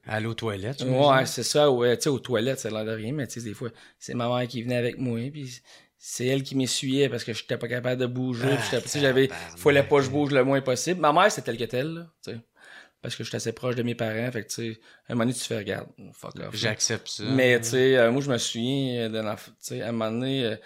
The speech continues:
Speaker 2: parce que qu'est-ce qu'il faut savoir aussi, c'est que quand t'as une blessure de même, tu sais, souvent le monde dit, « Ah, il a plus ses jambes », mais souvent la personne, elle pisse plus par elle-même, puis elle fait pas son numéro deux non plus par elle-même.
Speaker 1: Mhm.
Speaker 2: Fait que souvent, l'urine, c'est avec un cathéter.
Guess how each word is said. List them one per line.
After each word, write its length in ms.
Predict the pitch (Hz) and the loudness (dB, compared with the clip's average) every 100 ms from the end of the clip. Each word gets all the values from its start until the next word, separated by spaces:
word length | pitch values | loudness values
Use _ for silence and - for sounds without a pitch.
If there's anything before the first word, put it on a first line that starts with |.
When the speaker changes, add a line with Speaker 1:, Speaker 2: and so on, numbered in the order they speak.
| - - | -20 -12
Speaker 2:
parce 140 | 113 | -10
que 80 | - | -6
qu'est-ce 200 | 196 185 | -4 -4
qu'il 80 | - | -4
faut 120 | 156 | -2
savoir 380 | 151 131 156 170 | 0 2 2 0
aussi, 180 | - | -2
c'est 140 | 156 135 | -4 -4
que 80 | 123 - - - | -4 -8 -20 -4
quand 160 | 156 160 | 2 4
t'as 100 | 160 | 4
une 100 | 147 | 2
blessure 320 | 135 131 156 | 2 0 2
de 60 | 139 | 4
même, 320 | 123 143 160 | 4 2 0
tu 80 | - | -6
sais, 60 | |
souvent 200 | 143 135 | -2 0
le 40 | 135 | 2
monde 160 | 143 | 2
dit, « 120 | 135 127 | 0 -2
Ah, 120 | 131 | -2
il 40 | 120 | -2
a 20 | |
plus 100 | - | -2
ses 180 | 123 117 | -4 -2
jambes », 280 | 123 143 143 _ - | -2 -6 -10 _ -10
mais 140 | 113 | -6
souvent 320 | 117 - 127 139 | -6 -6 -2 -2
la 100 | 135 | 0
personne, 500 | 117 - 127 127 127 _ _ _ - | -4 -4 -2 -2 -6 _ _ _ -6
elle 260 | 120 120 | -2 -2
pisse 240 | - 120 - | -2 -4 -4
plus 380 | - 131 139 _ _ _ _ | -6 -8 -8 _ _ _ _
par 120 | - | -4
elle-même, 500 | 113 104 117 123 135 | -2 0 0 0 -2
puis 220 | 131 117 | -4 -4
elle 520 | 110 101 101 104 104 107 107 | -2 -2 -2 -6 -10 -14 -14
fait 160 | - 113 | -10 -8
pas 140 | 120 | -6
son 160 | - 110 | -6 -4
numéro 340 | 110 104 107 | -2 -2 -4
deux 140 | 110 110 | -4 -4
non 160 | 104 | -4
plus 140 | - 113 | -6 -8
par 100 | - | -6
elle-même. 360 | - 107 110 - | -6 -8 -12 -12
Speaker 1:
Mhm. 420 | 120 117 123 120 107 _ - | -10 -6 -6 -6 -8 _ -6
Speaker 2:
Fait 120 | 113 | -4
que 120 | 117 | -2
souvent, 400 | - - 131 131 | -2 0 2 4
l'urine, 420 | 127 117 113 131 | 4 2 2 0
c'est 220 | 135 127 | 0 -2
avec 180 | 117 110 | -2 -2
un 60 | 110 | -4
cathéter. 480 | 110 107 104 107 | -4 -4 -4 -4